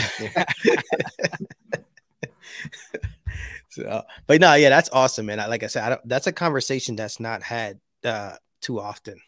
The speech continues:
It's like I've only ever heard people barely touch on that stuff, but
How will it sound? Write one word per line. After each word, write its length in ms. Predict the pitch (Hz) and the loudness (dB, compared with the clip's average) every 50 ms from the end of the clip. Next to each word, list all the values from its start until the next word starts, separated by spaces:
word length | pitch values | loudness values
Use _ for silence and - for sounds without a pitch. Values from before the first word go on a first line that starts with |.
| _ _ _ _ _ | _ _ _ _ _
It's 120 | _ - | _ -20
like 200 | - 110 104 - - | -20 -20 -20 -18 -14
I've 100 | 110 120 | -10 -10
only 240 | 123 123 120 113 | -8 -8 -6 -8
ever 200 | 113 113 110 107 | -8 -8 -8 -8
heard 240 | 110 117 110 107 101 _ _ | -8 -8 -8 -10 -12 _ _
people 340 | - - 123 _ - 110 113 - - _ _ _ - | -16 -16 -16 _ -18 -20 -20 -20 -20 _ _ _ -12
barely 340 | - 123 127 127 123 117 110 | -8 -4 -4 -4 -4 -6 -8
touch 300 | - - 120 117 - - | -10 -10 -10 -10 -10 -12
on 60 | 104 | -10
that 180 | 107 104 98 - | -10 -10 -10 -12
stuff, 340 | - - - 107 - _ _ | -12 -10 -10 -12 -12 _ _
but 180 | - 110 110 | -10 -10 -10